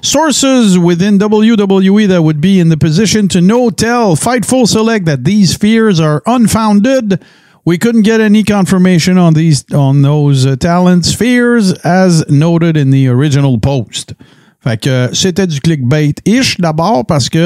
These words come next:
là, Fightful Select semble dire que y a pas eu, y a pas eu de question que Vince revienne. Mais c'est pas grave.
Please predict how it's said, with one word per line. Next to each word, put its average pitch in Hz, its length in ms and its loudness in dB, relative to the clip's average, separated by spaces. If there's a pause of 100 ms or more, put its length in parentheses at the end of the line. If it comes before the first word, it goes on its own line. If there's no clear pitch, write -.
là, 160 340 2
Fightful 160 480 -2
Select 170 440 0
semble 160 420 0
dire 170 280 0
que 160 280 -2 (200)
y 135 80 -2
a 139 80 0
pas 175 260 -2
eu, 170 140 -2 (200)
y 135 200 -2
a 139 60 0
pas 160 200 -2
eu - 20 -2
de 147 60 -12
question 180 600 -2
que 156 120 -4
Vince 139 360 0
revienne. 110 500 -2
Mais 175 280 0
c'est 226 160 -2
pas 349 160 -2
grave. 277 460 -2